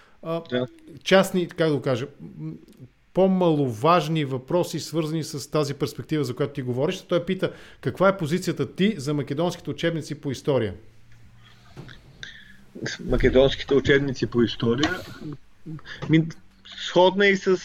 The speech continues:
Speaker 2: позицията ми за българските учебници по история, че са пълни с, а, н-, недостатъчно верни неща. И, и тук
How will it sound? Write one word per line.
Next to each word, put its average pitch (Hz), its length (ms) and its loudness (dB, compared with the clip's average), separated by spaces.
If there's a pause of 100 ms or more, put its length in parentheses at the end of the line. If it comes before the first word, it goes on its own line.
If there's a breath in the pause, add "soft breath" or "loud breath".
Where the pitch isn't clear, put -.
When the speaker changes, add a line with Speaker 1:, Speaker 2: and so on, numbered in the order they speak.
(180)
Speaker 2:
позицията 190 440 0
ми 185 100 4
за 180 120 4
българските 180 560 2
учебници 123 520 -4
по 117 140 -10
история, 135 460 -2
че - 120 -12
са 156 140 -6
пълни 170 380 0
с, - 380 -8
а, 160 40 2 (500)
н-, 147 240 -4
недостатъчно 147 1040 0 (440 loud breath)
верни 135 440 4
неща. 123 420 -4 (920 soft breath)
И, 127 400 2
и 135 180 -2
тук 143 220 -4